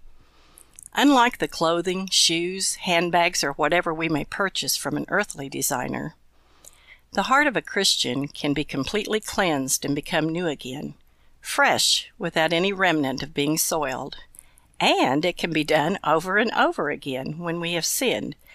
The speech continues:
if we truly repent and turn away from that sin. Those physical things that appeal to our eyes,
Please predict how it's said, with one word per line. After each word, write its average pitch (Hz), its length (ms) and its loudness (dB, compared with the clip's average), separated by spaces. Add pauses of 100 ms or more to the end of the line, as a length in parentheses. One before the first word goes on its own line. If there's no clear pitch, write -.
(360)
if 214 220 0
we 208 140 0
truly 254 440 0
repent 143 560 -2
and 147 140 -2
turn 160 220 -2
away 165 240 -2
from 135 220 -8
that 127 180 -6
sin. - 500 -6 (1600)
Those 302 240 4
physical 190 460 0
things 135 480 -2
that 151 120 -2
appeal 165 320 -2
to - 160 -4
our 143 220 -2
eyes, 170 760 0